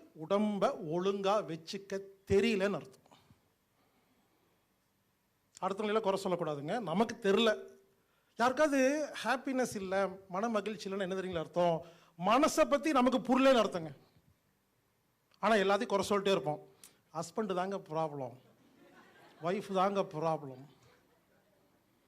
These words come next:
மேனேஜர் தாங்க, எல்லாம் சொல்லுவேங்க. அந்த மேனேஜர் போய் வேற மேனேஜர் வந்துருவாரு,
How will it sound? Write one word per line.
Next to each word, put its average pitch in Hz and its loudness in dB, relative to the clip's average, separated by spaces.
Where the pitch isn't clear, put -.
மேனேஜர் 190 0
தாங்க, 214 -4
எல்லாம் 277 4
சொல்லுவேங்க. 226 4
அந்த 226 4
மேனேஜர் 269 4
போய் 262 4
வேற 240 6
மேனேஜர் 269 6
வந்துருவாரு, 233 4